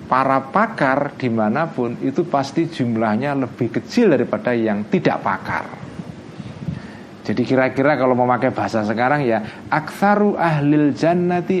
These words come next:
al-bulhu. Mayoritas penduduk surga adalah orang-orang yang bukan pakar.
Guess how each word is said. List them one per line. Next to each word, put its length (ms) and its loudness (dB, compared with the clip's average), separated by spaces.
al-bulhu. 720 -2
Mayoritas 560 0
penduduk 560 -2
surga 480 -2
adalah 320 -2
orang-orang 560 -2
yang 240 0
bukan 560 -2
pakar. 560 -4